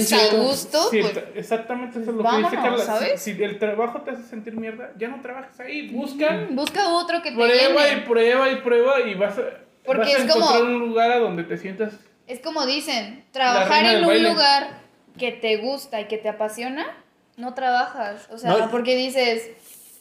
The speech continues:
Speaker 1: "Esto es lo que
Speaker 3: Sí,
Speaker 1: me,
Speaker 3: llegas
Speaker 1: me
Speaker 3: con
Speaker 1: encanta".
Speaker 3: hueva y, "Ah, no manches".
Speaker 1: Me encanta
Speaker 2: Y es
Speaker 1: y,
Speaker 2: donde
Speaker 1: pues,
Speaker 2: toman importancia
Speaker 1: trabajas
Speaker 2: estas
Speaker 1: súper
Speaker 2: frases
Speaker 1: bien.
Speaker 2: millennials, güey, que dicen, güey,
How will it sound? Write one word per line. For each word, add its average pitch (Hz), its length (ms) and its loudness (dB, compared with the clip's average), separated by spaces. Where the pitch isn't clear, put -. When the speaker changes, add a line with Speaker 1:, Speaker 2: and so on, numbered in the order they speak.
Speaker 1:
"Esto 285 300 -12
es 285 120 -6
lo 285 120 -4
que 269 80 -8
Speaker 3:
Sí, 220 320 -6
Speaker 1:
me, 226 140 2
Speaker 3:
llegas 247 180 2
Speaker 1:
me 240 120 4
Speaker 3:
con 240 100 2
Speaker 1:
encanta". 208 420 4
Speaker 3:
hueva 208 220 4
y, 160 160 0
"Ah, 175 360 -12
no 185 120 -14
manches". 180 320 -16
Speaker 1:
Me 247 80 -4
encanta 240 360 2
Speaker 2:
Y 175 60 6
es 175 60 8
Speaker 1:
y, - 40 6
Speaker 2:
donde 226 180 6
Speaker 1:
pues, 160 80 2
Speaker 2:
toman 185 580 4
importancia 208 600 4
Speaker 1:
trabajas 170 220 4
Speaker 2:
estas 196 200 2
Speaker 1:
súper 220 140 4
Speaker 2:
frases - 180 2
Speaker 1:
bien. 185 180 4
Speaker 2:
millennials, 165 400 2
güey, 180 240 0
que - 100 0
dicen, 139 360 2
güey, 127 180 2